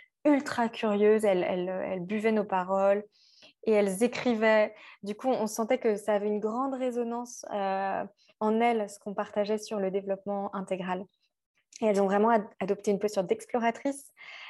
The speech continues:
euh, dans ces journées où il s'agit, euh, plus de considérer avec ouverture nos certitudes pour s'ouvrir à un nouveau regard sur la vie et l'humain que, euh, de, euh, d'apprendre des choses en plus,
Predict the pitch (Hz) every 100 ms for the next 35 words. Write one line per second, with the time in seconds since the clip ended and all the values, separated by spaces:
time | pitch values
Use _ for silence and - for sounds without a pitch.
0 | - 208 196 190 202 202 202 208 208 214
1 | 254 220 196 208 202 208 220 - _ -
2 | - _ - 202 185 185 196 190 190 -
3 | 254 220 208 196 - - 247 - 226 226
4 | 220 220 226 196 190 226 226 220 - 226
5 | 202 - 226 - - - 277 240 - -
6 | - - - 208 - 220 233 214 196 208
7 | 233 240 233 220 226 214 - 202 196 196
8 | 220 226 196 190 196 202 254 - _ _
9 | - - _ - 233 247 262 - 196 185
10 | 185 180 180 - - - - - 202 202
11 | 220 220 190 180 180 69 208 202 202 240
12 | 233 214 202 202 226 208 196 - 240 262
13 | -